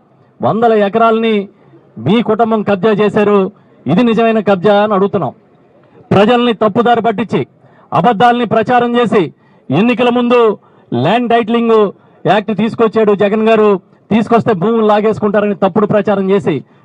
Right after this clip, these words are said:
ఇప్పుడు ఏ టైటిలింగ్ యాక్ట్ తీసుకొచ్చారని మీరు ప్రభుత్వ భూములన్నింటినీ కూడా మీ సొంత కుటుంబానికి లాక్కుంటున్నారని వైఎస్ఆర్ పార్టీ ప్రశ్నిస్తోంది. కేవలం మీ స్వార్థం కోసం, మీకున్న మీడియా బలంతో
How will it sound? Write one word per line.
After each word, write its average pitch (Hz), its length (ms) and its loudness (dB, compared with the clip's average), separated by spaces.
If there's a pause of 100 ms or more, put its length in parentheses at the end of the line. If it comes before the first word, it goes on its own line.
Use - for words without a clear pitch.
(100)
ఇప్పుడు 208 220 2
ఏ 202 220 2
టైటిలింగ్ 240 420 0
యాక్ట్ 214 200 0
తీసుకొచ్చారని 226 580 0
మీరు 214 380 0 (260)
ప్రభుత్వ 202 300 0
భూములన్నింటినీ 208 520 0
కూడా 196 300 0 (340)
మీ 185 140 -2
సొంత 208 240 -2
కుటుంబానికి 202 500 -2
లాక్కుంటున్నారని 196 960 -2 (280)
వైఎస్ఆర్ 185 320 2
పార్టీ 180 260 -2
ప్రశ్నిస్తోంది. 147 640 -4 (840)
కేవలం 233 640 2 (360)
మీ 180 140 0
స్వార్థం 220 460 -2
కోసం, 240 440 0 (340)
మీకున్న 214 360 0
మీడియా 240 340 0
బలంతో 233 600 2